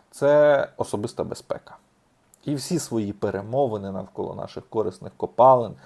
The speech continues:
навколо того, до яких порад від тієї ж адміністрації Дональда Трампа дослуховуватись, до яких ні, вони всі крутяться навколо питань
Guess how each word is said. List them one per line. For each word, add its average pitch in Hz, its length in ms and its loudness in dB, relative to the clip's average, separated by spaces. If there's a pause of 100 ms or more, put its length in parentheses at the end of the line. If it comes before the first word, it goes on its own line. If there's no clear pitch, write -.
(280)
навколо 110 400 -4
того, 107 280 2
до 107 160 2
яких 107 380 -4
порад 113 540 6 (400)
від 104 180 -8 (140)
тієї 107 340 -2
ж - 120 -6
адміністрації 101 680 -4
Дональда 92 380 -4
Трампа 90 340 -4
дослуховуватись, 113 800 0
до 104 140 -2
яких 98 360 -8
ні, 233 220 -6
вони 160 260 -4
всі 156 260 -6
крутяться 147 500 -8
навколо 107 580 -4
питань 95 420 -6